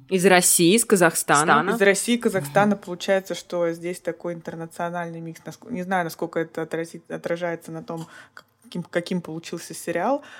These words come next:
Speaker 2: но вот после просмотра сериала мне захотелось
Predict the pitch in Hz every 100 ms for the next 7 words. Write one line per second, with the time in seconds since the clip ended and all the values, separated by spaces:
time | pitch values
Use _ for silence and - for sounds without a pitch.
0 | - - 165 165 - - 175 175 - -
1 | - 180 170 - 170 170 240 214 170 185
2 | 180 160 - 180 170 -